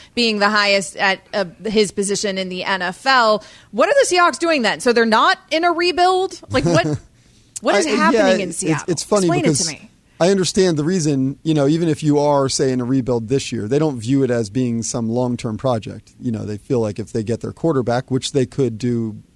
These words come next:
Speaker 2: either through the acquisition of Jimmy Garoppolo, um, or,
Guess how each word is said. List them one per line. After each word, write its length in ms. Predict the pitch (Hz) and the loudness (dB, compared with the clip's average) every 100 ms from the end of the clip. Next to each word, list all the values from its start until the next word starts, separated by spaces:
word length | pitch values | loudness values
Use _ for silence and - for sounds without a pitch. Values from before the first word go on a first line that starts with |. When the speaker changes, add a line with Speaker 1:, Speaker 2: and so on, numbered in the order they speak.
| 110 120 113 _ | -18 -18 -18 _
Speaker 2:
either 280 | 147 123 113 | -2 0 -2
through 200 | 98 131 | -2 -2
the 120 | 113 120 | 0 0
acquisition 500 | 110 110 107 - 113 | -2 -6 -10 -8 -8
of 100 | 95 | -4
Jimmy 220 | 113 104 | -4 -2
Garoppolo, 600 | 110 127 127 113 113 123 - _ _ _ _ _ - | 0 0 2 0 -2 -4 -10 _ _ _ _ _ -4
um, 480 | 120 113 110 110 - - | -2 -2 -2 -4 -4 2
or, 520 | 160 143 131 127 | 4 6 4 0